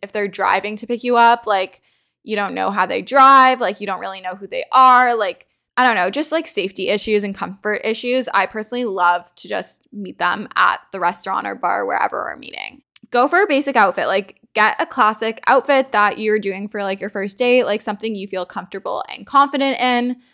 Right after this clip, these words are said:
you know, something that reflects your personal style, something you love, but most importantly, you should feel comfortable and confident in your outfit.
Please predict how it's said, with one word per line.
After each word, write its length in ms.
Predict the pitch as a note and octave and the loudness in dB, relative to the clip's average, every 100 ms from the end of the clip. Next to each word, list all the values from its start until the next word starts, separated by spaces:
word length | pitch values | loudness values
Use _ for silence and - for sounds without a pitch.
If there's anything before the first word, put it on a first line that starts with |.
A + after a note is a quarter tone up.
| _ _ - | _ _ -6
you 100 | B3+ | 0
know, 300 | A3 A3 B3+ | 2 2 2
something 380 | B3 A#3+ A#3+ A#3+ | 0 0 0 2
that 160 | A3+ | 2
reflects 340 | B3+ A#3+ G#3+ - | 2 0 -2 -2
your 100 | A3+ | -4
personal 380 | A3+ A3 G#3+ | -2 -4 -4
style, 400 | A3 G3+ G3 G3+ | -4 2 4 4
something 380 | G#3 G3+ G#3 G3+ | 0 -6 -6 -6
you 140 | G3+ F#3+ | -4 0
love, 280 | F#3 G3 G3+ | 2 2 0
but 160 | G3 G#3 | -4 0
most 260 | A3 A#3 | -2 -2
importantly, 500 | A#3+ A#3 G#3 G3+ G#3 | -4 -2 -2 -4 -8
you 200 | G3 F#3+ | -8 -8
should 240 | G3+ B3+ A#3 | -4 -4 -4
feel 320 | G3 F3+ F#3+ | -2 -2 -2
comfortable 560 | - G3 G3 G3 F#3+ | -6 -8 -8 -4 -2
and 180 | F#3 G3+ | -2 -6
confident 500 | - F#3 F#3 F#3 - - | -4 -4 -4 -12 -12 -14
in 160 | A3+ | -16
your 100 | A3+ | -10
outfit. 720 | - - - - - - - | -8 -8 -8 -10 -10 -14 -20